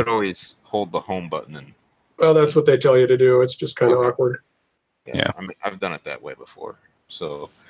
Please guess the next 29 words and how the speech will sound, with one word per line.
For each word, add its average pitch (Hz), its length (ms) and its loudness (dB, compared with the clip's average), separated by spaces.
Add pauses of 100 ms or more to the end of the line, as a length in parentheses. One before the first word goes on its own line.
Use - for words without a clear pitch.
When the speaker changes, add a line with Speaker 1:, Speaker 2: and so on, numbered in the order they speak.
(1800)
Speaker 1:
But - 60 2
Speaker 2:
God 202 120 0
Speaker 1:
yeah. 95 80 -2
Speaker 2:
damn. 175 260 4 (400)
There 202 200 4
it 208 140 4
is, - 200 -2
Namco 190 340 2
Museum. 180 480 2 (600)
Fifteen 196 340 -4
Speaker 3:
Fifteen. 208 220 2
Speaker 2:
bucks. - 240 -8
Done. 170 300 0 (880)
Speaker 1:
And 101 100 -4
that 78 100 -6
includes 104 360 -4
Pac-Man 98 400 -2
Versus, - 480 -8
right? 101 140 -10 (1300)
Speaker 2:
No, 156 720 2
Speaker 3:
Yep. 147 80 -6
Speaker 2:
this 160 180 2
is 151 120 0
not 160 280 0
the 131 60 -14
ver-, 135 240 -2
wait, 131 240 2
it 127 100 2
is? 190 320 0